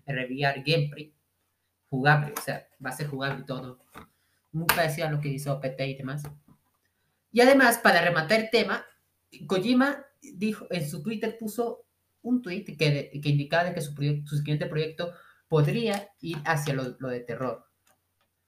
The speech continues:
Y de ahí la gente se acordó de que para Metal Gear cinco, la campaña publicitaria fue algo así. Fue un pequeño estudio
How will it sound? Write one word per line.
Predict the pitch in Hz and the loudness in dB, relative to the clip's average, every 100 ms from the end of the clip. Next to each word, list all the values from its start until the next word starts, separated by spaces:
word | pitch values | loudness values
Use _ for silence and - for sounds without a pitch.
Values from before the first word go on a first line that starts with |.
| - - _ _ _ _ | -14 -14 _ _ _ _
Y | 220 | 0
de | 247 | 4
ahí | 277 | 6
la | 262 214 | 6 4
gente | 240 - | 0 4
se | 226 | 4
acordó | 214 185 214 180 - - _ _ - - _ - - | 6 2 2 0 -2 -14 _ _ -20 -20 _ -20 -8
de | 147 226 233 | 2 4 4
que | 185 - - | 0 -2 2
para | 156 151 | 2 4
Metal | 269 254 220 | 0 0 -2
Gear | 185 | -4
cinco, | 147 240 185 151 170 - _ _ _ _ _ | -4 -4 -4 -6 -10 -14 _ _ _ _ _
la | - 165 | -4 0
campaña | 151 165 185 | 2 2 0
publicitaria | 202 185 180 180 | -2 -2 -2 -2
fue | - 190 190 | -2 -2 0
algo | 175 151 | 0 0
así. | 147 117 107 - _ _ _ _ _ _ _ _ _ | -2 -2 -8 -16 _ _ _ _ _ _ _ _ _
Fue | 190 | 2
un | 247 | 4
pequeño | 262 254 240 214 | 4 4 2 0
estudio | - 214 156 147 202 | 0 0 0 -4 -12